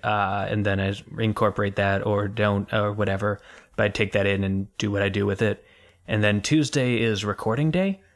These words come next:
where I, you know, what I'll do is I'll record the entire thing, just sort of read through the script one line at a time and just go until I get each line right and then go through the whole thing.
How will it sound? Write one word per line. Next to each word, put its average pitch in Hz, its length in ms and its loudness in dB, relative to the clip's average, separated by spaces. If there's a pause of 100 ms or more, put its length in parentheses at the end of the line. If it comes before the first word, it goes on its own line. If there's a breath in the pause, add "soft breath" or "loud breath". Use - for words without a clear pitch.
(340 soft breath)
where 110 220 4
I, 98 280 2
you 101 240 0
know, 98 280 -2
what 127 140 0
I'll 113 120 4
do 117 180 2
is 104 140 -2
I'll 107 280 -2
record 131 460 0
the 127 80 2
entire 110 340 2
thing, 107 520 0
just 107 140 -6
sort 117 140 0
of 104 100 -4
read 117 140 0
through 113 120 0
the 104 100 0
script - 320 -2
one 107 200 0
line 101 200 0
at 101 100 -2
a 107 60 -2
time 104 440 0
and 101 320 -2
just 101 300 -4
go 101 160 0
until 98 180 -2
I 101 60 2
get 98 160 -2
each 101 200 -4
line 101 200 0
right 104 260 0
and 104 120 -4
then 101 180 -2
go 101 240 -2
through 104 140 -6
the 101 100 -4
whole 107 160 -2
thing. 117 360 -2